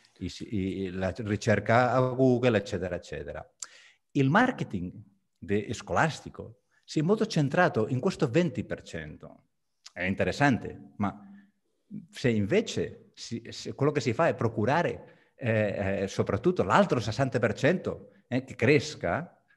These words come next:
e allora, eh, diventa, <laughs> per me mi pare una cosa molto elementare, no? E allora, ehm,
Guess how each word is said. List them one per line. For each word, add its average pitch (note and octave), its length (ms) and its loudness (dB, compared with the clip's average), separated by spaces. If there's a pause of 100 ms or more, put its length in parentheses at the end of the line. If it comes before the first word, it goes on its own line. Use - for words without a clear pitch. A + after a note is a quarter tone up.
(560)
e D#2+ 100 -16
allora, G#2+ 720 2
eh, - 260 -16 (100)
diventa, G#2 840 -4 (180)
<laughs> - 340 -6
per G2+ 160 4
me D3 100 2
mi G2 320 2
pare G#2 220 4
una A2 140 4
cosa G#2 180 2
molto F2+ 540 -2
elementare, E2 680 -4
no? F#2+ 300 -12 (420)
E G2+ 80 -4
allora, F#2+ 540 2 (440)
ehm, G2+ 1040 0